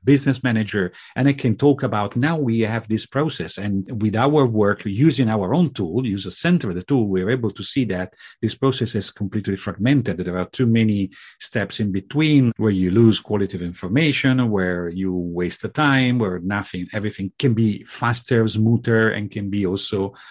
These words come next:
designed and reshaped in a way where everybody can do their job better in the interest of the customer. And so in order to have a positive impact for the customer. So this activity typically is done with a tool that is called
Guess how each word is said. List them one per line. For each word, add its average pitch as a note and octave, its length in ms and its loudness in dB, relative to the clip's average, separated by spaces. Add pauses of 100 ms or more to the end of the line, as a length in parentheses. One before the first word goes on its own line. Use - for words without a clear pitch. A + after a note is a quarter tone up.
(280)
designed A2 640 2
and A#2+ 100 0
reshaped A2 500 0
in A2+ 100 2
a A2 60 2
way G#2 300 -2
where F#2 260 -2
everybody G2+ 760 -2 (200)
can G2+ 180 -2
do A2+ 160 6
their G#2+ 160 2
job F2 340 -6
better F3 460 4 (160)
in C#3+ 120 4
the G#2 120 4
interest F#2 360 -2
of E2 140 -14
the - 80 -16
customer. A2+ 440 -4
And D#2+ 100 -12
so F2+ 260 -4
in E2+ 160 -6
order F2 220 -6
to - 180 -10
have E2+ 160 -10
a - 240 -10
positive E2+ 380 -10
impact D#2 360 -14
for - 80 -18
the - 60 -20
customer. - 400 -20
So - 180 4
this D#3+ 200 6
activity D3 420 0
typically B2+ 300 -2
is A#2 100 0
done G2+ 260 -2
with F#2 140 -2
a F#2 40 -4
tool E3 240 2
that G#2+ 140 0
is F#2 120 -6
called F#2 340 -6